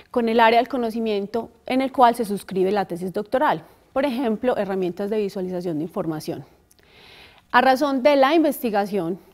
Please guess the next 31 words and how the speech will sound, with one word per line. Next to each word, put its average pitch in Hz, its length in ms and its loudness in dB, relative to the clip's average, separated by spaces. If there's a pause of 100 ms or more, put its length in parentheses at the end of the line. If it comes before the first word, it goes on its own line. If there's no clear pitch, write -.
(220)
hemos 226 240 -2
decidido 214 580 -2
que 185 340 -2
el 175 120 0
doctorando 214 520 -2
en 262 80 0
ingeniería 233 360 -2
matemática 240 720 -6
debe 220 260 -2
cursar 247 540 2 (480)
algunos 247 380 2
elementos 214 420 0
que 254 140 0
llamamos 190 640 0
seminarios 202 920 -2
doctorales, 220 760 -2 (300)
en 226 100 -2
los 220 160 -2
cuales 233 500 2
gana 247 400 4
las 233 180 2
habilidades 196 600 -2
para 202 220 -4
poder 190 320 -6
hablar 233 240 2
en 247 100 -4
público 262 600 -4
y 233 80 -2
para 196 340 -4
poder 190 320 0
expresar 202 720 -2